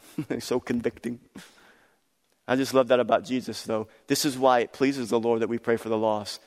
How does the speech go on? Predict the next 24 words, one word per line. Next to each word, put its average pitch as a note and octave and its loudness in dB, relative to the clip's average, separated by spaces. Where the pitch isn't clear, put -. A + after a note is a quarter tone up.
because B2+ 0
he C#3+ -2
is B2+ 0
filled C#3+ 0
with B2+ -4
compassion B2 -6
when A2+ -8
he A2+ -8
sees B2 -4
people A#2+ -8
that A2 -2
are A2+ -4
lost A2+ 0
and A2+ -8
helpless A#2+ -2
and A#2+ -4
harassed A#2 0
like A#2 -6
sheep - -6
without A2+ -6
a G#2 -10
shepherd. - -12
I B2 -4
just C3+ 0